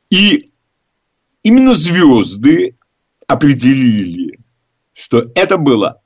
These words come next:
совершенно великолепное партнерство. И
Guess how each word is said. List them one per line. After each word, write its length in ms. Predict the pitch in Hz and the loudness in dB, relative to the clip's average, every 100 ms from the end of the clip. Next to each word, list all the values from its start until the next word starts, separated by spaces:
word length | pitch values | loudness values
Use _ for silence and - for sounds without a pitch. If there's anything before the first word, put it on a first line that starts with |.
| _ | _
совершенно 760 | - - 185 196 247 247 247 | -4 2 2 2 0 2 0
великолепное 1300 | 170 147 180 175 156 160 151 160 160 160 - 156 156 | -2 -4 -4 -4 -2 2 2 2 0 -2 -6 -4 -4
партнерство. 1000 | - 139 143 - 110 78 - - - - _ _ _ _ _ _ _ _ _ _ _ _ _ _ _ _ _ _ _ _ - _ _ _ _ _ _ _ - | -2 -2 -2 -4 -6 -6 -10 -18 -20 -20 _ _ _ _ _ _ _ _ _ _ _ _ _ _ _ _ _ _ _ _ -20 _ _ _ _ _ _ _ -2
И 420 | 151 147 143 | 0 0 -2